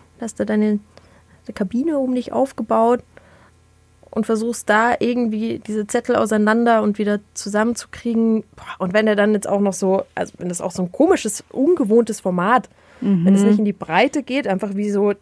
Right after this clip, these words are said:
Speaker 1: die riesige Tageszeitung, die du vor dir ausbreitest, sondern
Speaker 2: Aber
Speaker 1: also
Speaker 2: selbst bei der bin ich ja völlig überfordert.
Speaker 1: Ja, <laughs> eben.
Speaker 2: Also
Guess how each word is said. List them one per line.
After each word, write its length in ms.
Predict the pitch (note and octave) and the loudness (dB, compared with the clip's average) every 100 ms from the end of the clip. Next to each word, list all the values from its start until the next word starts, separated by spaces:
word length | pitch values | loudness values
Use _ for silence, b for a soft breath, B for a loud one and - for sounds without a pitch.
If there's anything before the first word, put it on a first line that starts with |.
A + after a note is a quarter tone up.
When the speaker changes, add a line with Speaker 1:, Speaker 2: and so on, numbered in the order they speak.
| _ | _
Speaker 1:
die 160 | G3 F#3 | -10 -6
riesige 420 | G3+ C4 C4 G#3+ | -2 -2 -2 -2
Tageszeitung, 680 | G#3+ C4 C4 B3+ A#3 A3+ A3 | 2 2 2 2 0 0 -2
die 100 | G3 | -4
du 80 | G3+ | -6
vor 180 | G#3 G3+ | -4 -2
dir 160 | G3+ | -2
ausbreitest, 540 | G3+ G#3 G3+ G#3 G3+ G#3 | -4 -4 -4 -4 -4 -4
sondern 380 | F#3+ F#3 F3+ - _ _ _ - B E4+ | -2 -2 -4 -10 _ _ _ -20 B -4
Speaker 2:
Aber 160 | - B3 | 2 2
Speaker 1:
also 120 | A#3+ | 4
Speaker 2:
selbst 180 | C4 D4 | 2 2
bei 140 | B3 | 2
der 240 | A3 B3 B3+ | 4 2 4
bin 120 | A#3+ | 2
ich 60 | |
ja 140 | A#3+ G#3+ | 2 2
völlig 320 | - A3 G#3+ | 0 0 0
überfordert. 560 | F#3+ F#3+ - F#3 F3+ A3 | -4 -6 -4 -6 -2 0
Speaker 1:
Ja, 80 | C#4 C#5 | 0 0
<laughs> 100 | C5 | -6
eben. 180 | C#4 B3 | -2 0
Speaker 2:
Also 180 | B3 | 2